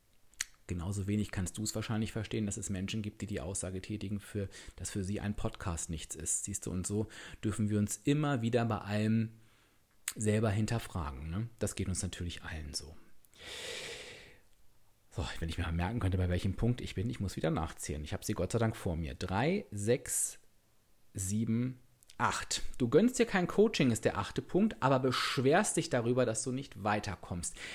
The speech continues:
Das ist auch so ein Klassiker, wo ich auch nicht so richtig weiß, woher der kommt. Und ich bin mir so sicher, dass der ein oder die andere jetzt grinsen muss, weil sie sich wahrscheinlich genau da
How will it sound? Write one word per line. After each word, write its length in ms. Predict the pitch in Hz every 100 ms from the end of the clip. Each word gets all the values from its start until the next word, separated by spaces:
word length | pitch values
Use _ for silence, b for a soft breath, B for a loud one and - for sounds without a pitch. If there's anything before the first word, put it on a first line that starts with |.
| B -
Das 280 | 143 -
ist 400 | - 156 - -
auch 260 | 127 165 220
so 240 | - 131
ein 120 | 113 104
Klassiker, 800 | 110 104 - 127 - 160 208 B B B B -
wo 160 | 139
ich 140 | 143 82
auch 180 | 123 160
nicht 180 | 156
so 80 | 127
richtig 360 | 117 123 135 92
weiß, 360 | 85 90 -
woher 320 | 120 107 85 85
der 160 | 104
kommt. 300 | - 107 101
Und 100 | 139
ich 120 | 190
bin 140 | 180 180
mir 140 | 190
so 160 | 175 175
sicher, 360 | 165 247 156
dass 220 | - 135 -
der 240 | 139 -
ein 220 | 147 170
oder 180 | 165 139
die 160 | 147 -
andere 300 | 143 139 127
jetzt 340 | 120 - -
grinsen 520 | 135 139 175 175 156
muss, 260 | 143 139 -
weil 160 | 113
sie 100 | 113
sich 180 | 110 113
wahrscheinlich 420 | 113 - 107 104
genau 600 | - 101 104 104 107 104 - -
da 380 | 87 87 -